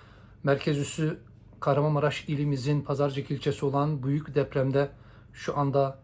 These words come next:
binlerce insan enkaz altında. Çok büyük bir musibet. Bu musibeti ancak birbirimize kenetlenerek, hadiseleri doğru yorumlayarak bu musibeti hafifletebiliriz.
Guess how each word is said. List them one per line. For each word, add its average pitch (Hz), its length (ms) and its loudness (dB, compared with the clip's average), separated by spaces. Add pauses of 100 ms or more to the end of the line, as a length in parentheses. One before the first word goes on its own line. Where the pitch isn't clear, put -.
(240)
binlerce 143 760 2
insan 147 640 -2
enkaz 131 360 -2
altında. 127 440 -8 (760)
Çok - 220 -6
büyük 139 200 -2
bir 135 40 -4
musibet. 123 540 -4 (520)
Bu 180 80 2
musibeti 156 640 2
ancak 151 360 0
birbirimize 143 480 -2
kenetlenerek, 135 720 -2 (500)
hadiseleri 151 920 0
doğru 160 300 4
yorumlayarak 151 840 4
bu 151 80 0
musibeti 139 500 0
hafifletebiliriz. 123 920 -2